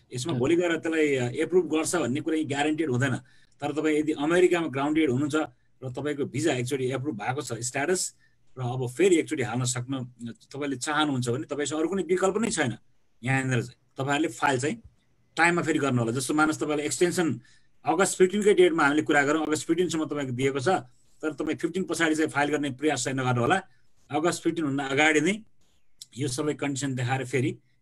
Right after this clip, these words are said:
Speaker 1: एकचोटि युएससिआइएसलाई try गर्नुभयो भने तपाईँले भोलि गएर travel, अ, गर्ने एउटा math पनि रहन्छ, तपाईँ आउट अफ status पनि हुँदैन। भोलि तपाईँ out of status भएर फेरि बस्नुभयो भने त्यतिखेर चाहिँ मैले अघि नै भने तपाईँसँग भिसा भएर मात्रै हुँदैन,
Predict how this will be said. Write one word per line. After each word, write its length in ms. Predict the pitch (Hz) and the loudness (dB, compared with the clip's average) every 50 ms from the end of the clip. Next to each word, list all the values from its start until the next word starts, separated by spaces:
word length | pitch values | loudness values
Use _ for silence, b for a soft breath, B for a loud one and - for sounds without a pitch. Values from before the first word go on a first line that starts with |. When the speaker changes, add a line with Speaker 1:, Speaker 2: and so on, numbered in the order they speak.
| _ | _
Speaker 1:
एकचोटि 380 | - 135 - - - 147 135 131 | -12 -10 -6 -4 -4 -2 -2 -2
युएससिआइएसलाई 440 | 143 147 139 - 147 139 127 135 127 | -2 -2 -2 -2 -4 -4 -4 -6 -4
try 200 | 131 139 139 131 | -2 -2 -2 -2
गर्नुभयो 300 | 135 131 131 123 120 120 | -2 -2 -2 0 0 0
भने 120 | - 117 | 0 0
तपाईँले 300 | 107 151 139 139 135 135 | -2 -4 -4 -4 -4 -4
भोलि 220 | 117 113 120 127 127 | -2 0 0 0 0
गएर 160 | 135 135 120 | 0 -2 -2
travel, 460 | 123 - 143 147 151 151 131 123 123 b b b b b b b b - | -2 -2 0 2 2 2 0 -2 -4 b b b b b b b b -18
अ, 80 | 113 | -16
गर्ने 360 | 107 104 123 131 131 139 135 131 | -12 -8 -6 -4 -2 -2 -2 -2
एउटा 180 | 127 123 123 | -4 -4 -2
math 300 | 113 117 127 131 143 131 | -2 0 0 0 0 0
पनि 140 | 143 143 139 | -2 -4 -4
रहन्छ, 240 | 127 123 123 123 120 | -2 0 0 0 -2
तपाईँ 280 | 123 131 127 131 131 123 | -4 -4 -4 -4 -6 -6
आउट 220 | 123 127 135 139 | -6 -6 -4 -4
अफ 80 | 147 127 | -4 -6
status 340 | 123 - - 131 135 131 - | -6 -6 -6 -6 -6 -6 -6
पनि 140 | 131 127 | -6 -6
हुँदैन। 260 | 110 101 110 113 107 101 | -6 -6 -6 -6 -6 -6
भोलि 240 | 101 113 117 113 101 - b b b b b b b 113 - | -4 -2 -2 -2 -2 -4 b b b b b b b -12 -8
तपाईँ 160 | 131 139 131 | -6 -6 -4
out 160 | 135 143 147 | -4 -4 -2
of 60 | 139 | -4
status 300 | 127 - 147 139 135 120 | -4 -4 -6 -6 -6 -6
भएर 180 | 120 127 123 113 | -4 -4 -4 -4
फेरि 400 | - - 165 180 170 156 - 95 120 | -2 0 2 4 4 4 2 0 -4
बस्नुभयो 340 | 143 131 - 147 143 151 135 | -6 -4 -4 -2 -2 0 0
भने 140 | 120 156 | 0 -2
त्यतिखेर 280 | 147 131 120 113 113 107 | -4 -4 -4 -4 -4 -4
चाहिँ 200 | 104 139 131 127 | -6 -6 -8 -6
मैले 160 | 127 135 135 | -6 -6 -6
अघि 180 | 127 131 135 156 | -4 -4 -2 -2
नै 100 | 175 175 | 0 0
भने 240 | 139 131 131 156 160 | 0 -2 -2 -4 -4
तपाईँसँग 560 | - - 143 135 139 143 139 127 131 135 123 | -6 -6 -8 -6 -6 -6 -6 -6 -6 -8 -8
भिसा 260 | - - - 151 147 | -8 -4 -2 -2 0
भएर 180 | 143 143 135 131 | 0 0 0 0
मात्रै 360 | 127 127 127 123 123 147 147 | 0 -2 -2 -4 -4 -4 -4
हुँदैन, 280 | 139 160 180 180 165 | 0 2 2 2 2